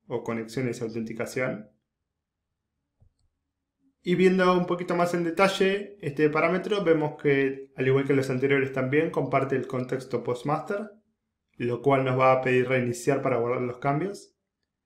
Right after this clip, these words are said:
Es de un tipado variable cadena o string.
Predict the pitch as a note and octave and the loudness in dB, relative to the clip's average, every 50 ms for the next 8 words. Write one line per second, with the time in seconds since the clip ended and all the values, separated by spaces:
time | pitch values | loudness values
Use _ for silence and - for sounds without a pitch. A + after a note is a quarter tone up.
0 | _ _ _ - C#3+ D3 D#3 D3+ D3 D3 C#3+ - D3+ D3 D3 C3+ C3 C3 B2+ C3+ | _ _ _ 2 4 4 4 4 2 2 2 4 6 6 8 6 6 6 4 4
1 | C3+ C3 B2+ B2 - C3 A#2+ A#2 B2+ C3+ D3 D#3+ F3 F#3+ G3 G3 F#3+ C#3+ A2 - | 4 2 2 0 0 0 0 2 2 2 0 -2 -4 -6 -10 -12 -12 -14 -14 -14
2 | - - C#3 D3+ D#3+ F#3+ A3 A3 G#3+ | -8 -4 -2 -2 -2 -2 -4 -8 -10